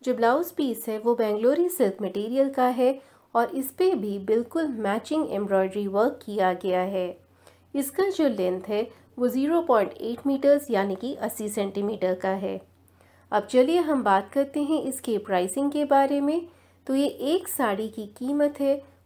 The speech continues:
बारह सौ पचास रुपये यानी कि ट्वेल्व हंड्रेड एंड फिफ्टी रुपीज only। तो फ्रेंड्स, आप हमारे कमेंट सेक्शन में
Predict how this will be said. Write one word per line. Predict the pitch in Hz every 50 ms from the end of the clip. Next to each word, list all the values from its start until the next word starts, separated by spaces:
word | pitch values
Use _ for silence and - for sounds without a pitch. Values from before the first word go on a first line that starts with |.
| _ 220
बारह | 196 208 214 247 294 320 330
सौ | 330 - 320
पचास | 302 - 196 - - - 220 226 254 254 - -
रुपये | 262 247 - 254 262 285 285 269
यानी | 220 190 196 196 190
कि | 220 208
ट्वेल्व | 208 - 208 233 247 277 320 - 262
हंड्रेड | 254 202 190 180 196
एंड | 196 202 208
फिफ्टी | - 208 202 - 214 208
रुपीज | 196 196 196 - 240 254 285 285 -
only। | - 220 214 233 220 208 202 196 - 233 - _ _ _ _ _ _ _ _ _ _ _ _ _ _ -
तो | 277
फ्रेंड्स, | 269 - 311 349 359 349 -
आप | - - 247 311 349 - 349
हमारे | 359 339 330 294 285 269
कमेंट | 269 - 214 214 226 254 285 285
सेक्शन | 285 262 262 - - 247
में | 240 220 202 196